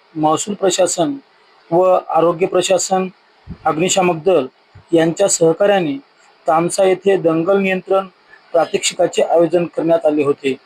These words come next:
नांदेडचे पोलीस अधीक्षक अविनाश कुमार यांच्या सूचनेनुसार आपत्कालीन बचाव प्रशिक्षणाचा भाग म्हणून तामसा येथील जुने बसस्थानक परिसरात हे प्रात्यक्षिक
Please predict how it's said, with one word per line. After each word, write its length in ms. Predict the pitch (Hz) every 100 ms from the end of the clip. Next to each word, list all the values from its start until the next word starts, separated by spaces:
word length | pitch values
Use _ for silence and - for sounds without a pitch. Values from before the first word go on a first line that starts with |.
| _ _ _ -
नांदेडचे 500 | 160 165 170 165 180
पोलीस 320 | 175 165 175
अधीक्षक 420 | 151 165 - 175 135 _ _ _ _ -
अविनाश 400 | 156 175 175 - _ _
कुमार 300 | 170 175 147 - _ _ _ -
यांच्या 360 | 170 175 202 190
सूचनेनुसार 680 | - 175 190 208 - 156 131 _ _ _ _
आपत्कालीन 640 | 147 156 190 190 196 214 190
बचाव 340 | 170 - 190
प्रशिक्षणाचा 680 | 180 175 165 - 180 170 151
भाग 260 | 147 180
म्हणून 280 | 196 175 147 135 _ _ _ -
तामसा 340 | 165 175 202
येथील 580 | 190 196 208 143 147 _ - 151
जुने 220 | 175 196
बसस्थानक 460 | 175 170 180 180 196
परिसरात 420 | 175 160 175 156 139 _ _ - - _ -
हे 200 | 196 196
प्रात्यक्षिक 640 | - 165 165 185 - 208